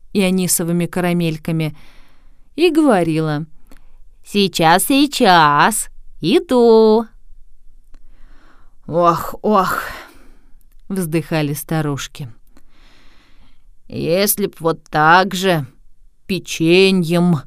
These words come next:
можно было бы вернуть сюда наших детей. А ваши, тётушка Ада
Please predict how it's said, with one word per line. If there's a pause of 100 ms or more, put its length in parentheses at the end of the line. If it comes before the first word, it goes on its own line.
(720)
можно
было
бы
вернуть
сюда (160)
наших
детей. (1400)
А
ваши, (380)
тётушка
Ада